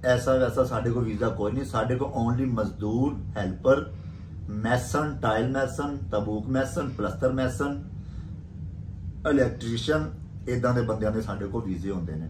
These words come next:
ਠੀਕ ਹੈ ਮੇਰੇ ਭਾਈ। ਤੇ ਮੇਰਾ ਇਹ ਕੰਮ ਹੈ building construction ਦਾ, ਇਹਦੇ ਤੋਂ ਬਗੈਰ ਮੇਰਾ ਕੋਈ ਕੰਮ ਨਹੀਂ। ਮੈਂ ਬੰਦਿਆਂ ਨੂੰ ਕਹਾਂ visa ਮਿਲ ਜਾਏਗਾ, ਆ ਜਾਓ ਕੰਮ, ਇੱਥੇ ਆ ਕੇ ਬੰਦੇ ਵਿਹਲੇ ਬਹਿ ਜਾਣ, ਉਹ ਕਹਿਣ ਜੀ ਤੇਰੇ ਨਾਲ ਤਾਂ ਸਾਡੀ ਇਹ ਗੱਲ ਹੋਈ ਸੀ। ਮੈਂ ਉਹ ਗੱਲ ਨਹੀਂ ਕਰਨਾ ਚਾਹੁੰਦਾ, ਨਾ ਹੀ ਮੇਰੇ ਕੋਲ ਝੂਠ ਬੋਲਿਆ ਜਾਂਦਾ।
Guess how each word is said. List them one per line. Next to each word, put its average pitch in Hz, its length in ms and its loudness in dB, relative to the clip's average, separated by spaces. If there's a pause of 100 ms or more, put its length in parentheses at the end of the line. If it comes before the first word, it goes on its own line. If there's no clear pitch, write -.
ਠੀਕ 113 180 -2
ਹੈ 156 40 -2
ਮੇਰੇ 151 140 0
ਭਾਈ। 139 240 2 (560)
ਤੇ 127 120 2
ਮੇਰਾ 123 320 4
ਇਹ 139 180 6
ਕੰਮ 117 260 2
ਹੈ 131 60 6
building 107 380 0
construction 120 500 -2
ਦਾ, 151 260 -2 (640)
ਇਹਦੇ 143 200 2
ਤੋਂ 143 160 2
ਬਗੈਰ 120 360 4
ਮੇਰਾ 123 220 6
ਕੋਈ 120 240 2
ਕੰਮ 147 280 2
ਨਹੀਂ। 160 160 0 (260)
ਮੈਂ 151 180 2
ਬੰਦਿਆਂ 143 300 2
ਨੂੰ 151 140 2
ਕਹਾਂ 151 240 4
visa 139 280 4
ਮਿਲ 147 220 4
ਜਾਏਗਾ, 147 280 6
ਆ 139 140 10
ਜਾਓ 143 180 6
ਕੰਮ, 143 260 2 (100)
ਇੱਥੇ 147 240 2
ਆ 147 100 4
ਕੇ 147 100 2
ਬੰਦੇ 131 300 2
ਵਿਹਲੇ 143 280 2
ਬਹਿ 143 220 4
ਜਾਣ, 147 120 4
ਉਹ 143 140 0
ਕਹਿਣ 147 200 0
ਜੀ 160 80 2
ਤੇਰੇ 151 220 0
ਨਾਲ 156 120 2
ਤਾਂ 151 80 -4
ਸਾਡੀ 147 280 0
ਇਹ 180 200 6
ਗੱਲ 160 220 8
ਹੋਈ 139 140 4
ਸੀ। 117 240 -2 (480)
ਮੈਂ 139 140 6
ਉਹ 156 180 8
ਗੱਲ 143 160 6
ਨਹੀਂ 151 120 0
ਕਰਨਾ 135 240 4
ਚਾਹੁੰਦਾ, 135 300 2
ਨਾ 127 180 6
ਹੀ 135 60 4
ਮੇਰੇ 131 160 2
ਕੋਲ 127 120 2
ਝੂਠ 104 200 0
ਬੋਲਿਆ 98 280 2
ਜਾਂਦਾ। 90 300 -2